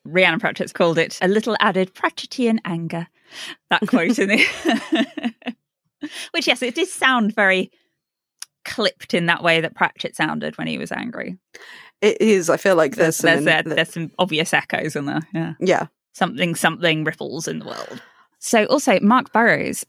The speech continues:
Speaker 1: hotter off the press still, has published an article in the New Statesman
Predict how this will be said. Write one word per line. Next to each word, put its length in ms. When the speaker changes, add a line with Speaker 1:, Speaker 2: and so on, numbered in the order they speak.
Speaker 1:
hotter 480
off 160
the 100
press 260
still, 440
has 680
published 420
an 80
article 420
in 380
the 1000
New 200
Statesman 800